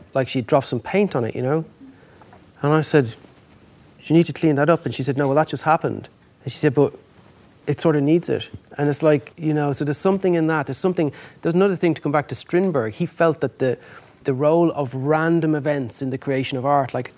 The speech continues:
if you wrote, say, a scene on Tuesday, but what if you didn't write it that day, you wrote it on Wednesday?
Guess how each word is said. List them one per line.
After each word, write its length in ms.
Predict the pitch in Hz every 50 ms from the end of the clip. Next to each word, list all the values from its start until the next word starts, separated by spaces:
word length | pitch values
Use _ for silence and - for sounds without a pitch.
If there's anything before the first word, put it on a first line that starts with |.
| _ -
if 160 | 202 214 -
you 160 | 240 247 240
wrote, 300 | 208 208 202 196 190 -
say, 200 | - - 170 156
a 40 | 151
scene 540 | - - 170 165 160 156 143 139 135 123 113 - _ - -
on 160 | 139 135 123
Tuesday, 680 | - - - 180 170 170 160 - - 120 80 73 - - _ _ _ _ _ _ _ _ _ _ _ - - _ _ _ -
but 100 | 135 151
what 180 | 151 180 214 226
if 60 | 180
you 60 | 208
didn't 240 | - 208 190 185 175
write 180 | 170 165 165
it 100 | 160 143
that 180 | - 143 131 -
day, 120 | 147 127
you 120 | 123 127 131
wrote 180 | 143 147 143
it 60 | 139 -
on 160 | 143 139 131
Wednesday? 560 | 135 139 143 147 143 - - - 90 -